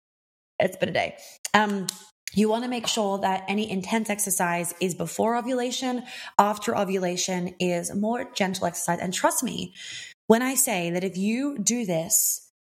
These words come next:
you will notice a difference in your physical body. And I know we're not about physicality here, but, you know, I know there's some of you where it's like, "Oh, well,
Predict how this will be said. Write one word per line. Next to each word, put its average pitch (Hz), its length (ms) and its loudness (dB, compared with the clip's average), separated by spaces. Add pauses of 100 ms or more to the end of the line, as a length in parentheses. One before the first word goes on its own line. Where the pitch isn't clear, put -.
(340)
you 208 220 4
will 262 180 -2
notice 233 400 -2
a 202 60 -2
difference 185 500 -2
in 180 160 -2
your 185 120 0
physical 202 360 -2
body. 165 320 0
And 190 80 -2
I 190 60 0
know 202 140 0
we're 208 60 -2
not 185 140 -2
about 170 200 -2
physicality 165 460 -2
here, 165 140 -2
but, 165 200 0 (640)
you 202 140 2
know, 170 80 -2
I - 200 0
know 180 120 0
there's 165 160 0
some 165 120 -4
of 160 100 -4
you 165 100 0
where 160 120 -2
it's 160 120 -2
like, 185 220 -2
"Oh, 254 180 2
well, 175 280 -4